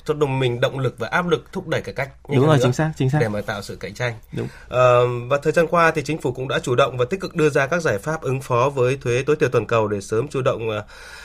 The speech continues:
Speaker 1: và vừa đảm bảo tài chính Việt Nam, vừa đảm bảo môi trường đầu tư tiếp tục hấp dẫn các nhà đầu tư nước ngoài. Thì, ờ, anh, ờ, Nguyễn Minh Đức có đánh giá thế nào về cái sự chủ động của chính phủ trong cái việc mà, ờ, xây dựng cái khung thuế này theo khuyến nghị của O E C D cũng như là mới đây là vừa trình,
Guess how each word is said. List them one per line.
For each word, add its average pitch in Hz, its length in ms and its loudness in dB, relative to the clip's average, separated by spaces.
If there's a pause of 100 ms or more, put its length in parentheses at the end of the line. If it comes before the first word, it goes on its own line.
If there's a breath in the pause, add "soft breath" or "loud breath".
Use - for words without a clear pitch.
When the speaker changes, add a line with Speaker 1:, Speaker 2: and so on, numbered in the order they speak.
(160 loud breath)
Speaker 1:
và 101 260 -2
vừa 117 200 6
đảm 113 140 4
bảo 104 220 0
tài 110 140 0
chính 123 160 -6
Việt 131 120 -2
Nam, 127 260 -2
vừa 120 100 2
đảm 104 160 0
bảo 98 160 -2
môi 120 200 -2
trường 110 200 -6
đầu 104 140 -6
tư 117 480 -4 (160)
tiếp 160 160 2
tục 139 160 -2
hấp 143 140 0
dẫn 123 200 -4
các 160 120 0
nhà 139 80 0
đầu 107 120 -2
tư 123 120 -6
nước 131 100 -2
ngoài. 139 280 0
Thì, 113 160 -4 (380 loud breath)
ờ, 104 460 0
anh, 135 180 -4
ờ, 135 200 -4
Nguyễn 131 160 -4
Minh 147 60 -2
Đức 185 160 -4
có 127 80 0
đánh 123 160 0
giá 127 200 -2
thế 160 100 -6
nào 135 240 -4
về 107 160 -6
cái - 80 -10
sự - 140 -8
chủ 123 100 -8
động 107 200 -6
của 101 140 -10
chính 120 160 -12
phủ 107 200 -12
trong 123 180 -12
cái 135 100 -6
việc 127 220 -4
mà, 104 240 -6 (340 loud breath)
ờ, 95 240 -4
xây 143 180 -2
dựng 127 220 -2
cái 117 280 -4
khung 131 220 -10
thuế 123 140 -4
này 120 160 -2
theo 123 540 -2
khuyến 117 180 -8
nghị 135 100 -8
của 92 280 -8
O 123 40 -2
E 123 100 -4
C 123 180 -8
D - 20 -8 (220)
cũng 113 140 -12
như 123 100 -6
là 107 80 -8
mới 101 180 -8
đây 127 120 -4
là 113 100 -6
vừa 101 180 -8
trình, 98 140 -14